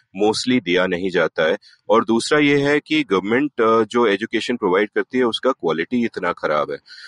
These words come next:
तो अब मेरे जैसे लोग ये नहीं कहते कि गवर्नमेंट जो एजुकेशन प्रोवाइड कर रही है, वो ना करे।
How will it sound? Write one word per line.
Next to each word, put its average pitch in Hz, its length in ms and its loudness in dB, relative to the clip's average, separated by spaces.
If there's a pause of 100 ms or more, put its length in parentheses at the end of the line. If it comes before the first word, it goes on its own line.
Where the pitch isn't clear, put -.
(140)
तो 151 100 4
अब 151 280 2 (240)
मेरे 117 260 4
जैसे 175 320 2
लोग 151 280 2
ये 120 120 4
नहीं 160 160 0
कहते 147 360 0
कि 147 560 0 (280)
गवर्नमेंट 107 320 0
जो 113 140 2
एजुकेशन 101 420 -4
प्रोवाइड 95 340 0
कर 110 120 -4
रही 110 100 0
है, 117 60 4
वो 117 160 0
ना 87 320 0
करे। 73 200 -4